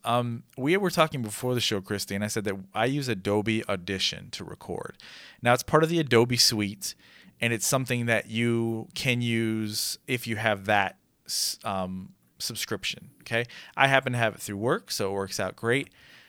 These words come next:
But if you don't and you need some free options, if you have a Mac,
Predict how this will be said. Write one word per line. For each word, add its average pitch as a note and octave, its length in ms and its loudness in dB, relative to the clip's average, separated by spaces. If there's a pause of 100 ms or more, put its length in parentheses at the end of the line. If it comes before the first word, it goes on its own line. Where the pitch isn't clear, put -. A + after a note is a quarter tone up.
(160)
But C3 120 4
if C3 140 2
you B2 100 -2
don't C#3+ 480 4
and B2 160 -2
you B2 60 -2
need B2 160 -2
some A#2+ 120 -6
free E3+ 260 2
options, B2 460 4
if A#2+ 140 -6
you A#2 100 -2
have A2 280 0
a A#2 120 -4
Mac, G#2 600 -2